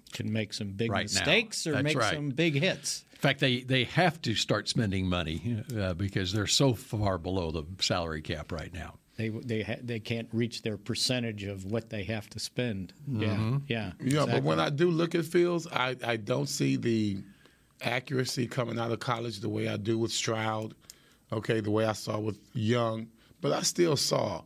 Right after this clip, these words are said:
Speaker 3: and still see a hell of a player in
Speaker 2: Okay,
Speaker 3: that
Speaker 2: so if
Speaker 3: backfield.
Speaker 2: you were the G M of the Chicago Bears, you, they had the option there, stick with Justin Fields, or they got the number one pick. They could go with C J Stroud. What would you have done?
Speaker 3: I'd stick with Fields.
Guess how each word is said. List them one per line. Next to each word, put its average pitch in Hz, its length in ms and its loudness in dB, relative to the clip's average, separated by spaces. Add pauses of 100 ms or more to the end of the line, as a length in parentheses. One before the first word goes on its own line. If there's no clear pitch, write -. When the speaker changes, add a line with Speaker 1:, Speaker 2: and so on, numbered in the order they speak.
(160)
Speaker 3:
and 127 140 2
still 175 300 4
see - 360 2 (140)
a 135 160 2
hell 214 400 0
of 156 140 2
a - 80 -4
player 135 460 2
in - 320 -6
Speaker 2:
Okay, - 240 2
Speaker 3:
that - 60 6
Speaker 2:
so 143 340 6
if 123 100 2
Speaker 3:
backfield. 127 120 0
Speaker 2:
you 156 240 8
were 143 140 6
the 120 140 2
G 123 340 4
M 120 180 6
of 110 100 4
the 107 60 4
Chicago 110 520 2
Bears, 127 760 2 (760)
you, 123 300 6
they 139 180 4
had 139 220 6
the 123 120 6
option 110 400 2
there, 90 340 0
stick - 440 2
with 143 120 4
Justin 131 440 4
Fields, 135 500 2
or 104 340 2
they 110 160 2
got 117 140 0
the 123 80 0
number 123 260 4
one 131 240 4
pick. 170 240 0
They 107 140 0
could 104 160 -2
go 120 140 2
with 117 160 2
C 135 180 4
J 127 220 2
Stroud. 120 420 4
What 113 140 0
would 117 140 0
you 139 100 4
have 98 100 2
done? 80 220 0
Speaker 3:
I'd 127 180 4
stick 180 280 0
with 208 100 -4
Fields. 220 480 0